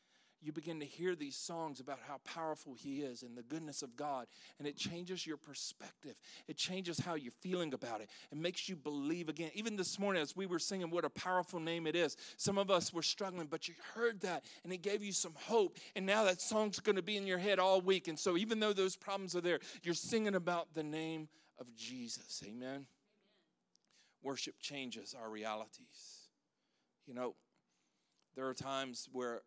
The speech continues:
like, my faith gets discouraged, where things I want it to happen one way happen differently. And I can read everything. I could go to God's word,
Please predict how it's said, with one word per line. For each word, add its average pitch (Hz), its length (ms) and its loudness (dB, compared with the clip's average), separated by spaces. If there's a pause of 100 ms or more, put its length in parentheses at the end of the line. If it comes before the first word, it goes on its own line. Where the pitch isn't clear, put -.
like, 120 240 -10
my 127 220 -8
faith - 560 -8 (640)
gets 127 220 -8
discouraged, - 800 -8 (1000)
where 127 100 -12
things 135 360 -6
I 131 100 0
want 139 220 -4
it 117 60 -16
to 127 80 -16
happen 127 360 -10
one 123 260 -10
way 113 300 -8 (380)
happen 113 360 -16
differently. 117 540 -14 (1300)
And 113 100 -10
I 156 80 4
can 156 200 -6
read 165 220 -2
everything. 165 720 -4 (640)
I 143 120 -4
could 139 160 -16
go 156 160 -2
to 156 80 -4
God's 147 300 -6
word, 151 500 -6